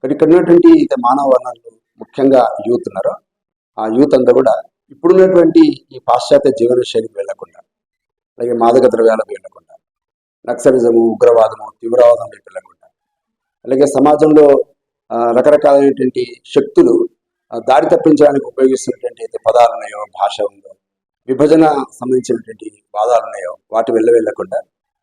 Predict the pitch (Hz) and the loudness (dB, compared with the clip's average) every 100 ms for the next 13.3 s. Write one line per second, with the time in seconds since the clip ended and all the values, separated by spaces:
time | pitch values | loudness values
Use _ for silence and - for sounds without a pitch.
0 | _ - 143 147 147 170 131 127 147 - | _ -2 0 2 2 0 2 4 4 2
1 | - - _ - 117 120 160 - _ _ | 0 -8 _ -16 -10 -8 -8 -14 _ _
2 | _ _ - 110 117 120 127 123 139 - | _ _ -16 -10 -2 0 0 0 -4 -10
3 | _ _ _ _ _ 104 107 101 107 113 | _ _ _ _ _ -14 -10 -8 -2 -2
4 | 113 113 120 107 104 - - - _ _ | 0 -2 -4 -6 -8 -8 -12 -16 _ _
5 | - 123 156 160 160 139 - 151 156 147 | -10 0 2 4 2 0 2 2 2 2
6 | 135 131 - - 285 381 370 330 302 - | -2 -2 -4 -6 -2 0 4 4 2 -4
7 | 127 127 117 104 104 - - - _ - | -4 2 2 2 0 0 -8 -16 _ -20
8 | _ _ _ _ _ _ _ 113 120 113 | _ _ _ _ _ _ _ -8 -6 0
9 | 131 165 104 107 - - - 90 - _ | 2 4 2 2 -2 -8 -16 -16 -16 _
10 | _ _ _ - 170 208 208 196 147 151 | _ _ _ -4 2 2 2 2 2 2
11 | 165 147 - - - _ _ 170 220 220 | 2 2 2 -6 -12 _ _ 2 2 4
12 | 170 - 151 156 156 139 123 _ _ _ | 2 2 0 0 -2 -4 -8 _ _ _
13 | _ 104 | _ -16